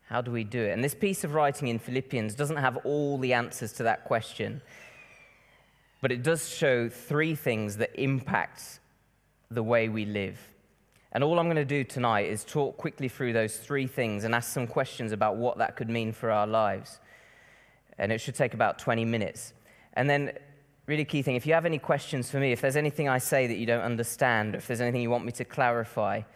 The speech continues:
even if it's a really hard question, go on, I dare you, ask me a hard question. There's the number. Um, you can text in and Donald, Donald will receive it. We won't necessarily get through all of them,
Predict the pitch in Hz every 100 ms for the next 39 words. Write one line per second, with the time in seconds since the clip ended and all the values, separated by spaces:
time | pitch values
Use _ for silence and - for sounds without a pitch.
0 | - - - - _ - 143 156 151 143
1 | 143 143 139 123 156 151 139 - 110 -
2 | 117 120 117 113 127 127 120 113 120 -
3 | 120 117 120 113 107 117 - - 110 127
4 | 127 135 123 117 107 107 - - - -
5 | - 107 104 90 113 113 - 135 - -
6 | 110 110 110 113 110 110 120 117 110 110
7 | - 113 107 107 127 143 123 135 - 127
8 | 117 127 - 131 123 120 110 110 113